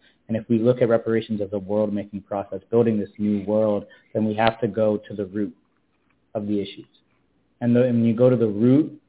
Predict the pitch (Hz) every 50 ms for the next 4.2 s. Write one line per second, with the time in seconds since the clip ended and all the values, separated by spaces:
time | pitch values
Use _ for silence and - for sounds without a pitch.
0 | _ _ _ _ 120 113 113 113 113 - 127 113 107 101 - - - 110 113 117
1 | 110 113 113 110 110 101 104 107 104 104 110 101 98 95 98 104 101 98 101 101
2 | 110 117 - - 101 - - 110 98 98 92 92 104 104 98 101 95 92 - -
3 | 101 101 110 110 101 95 98 95 95 90 92 92 92 95 95 - - 90 90 92
4 | 95 92 87 -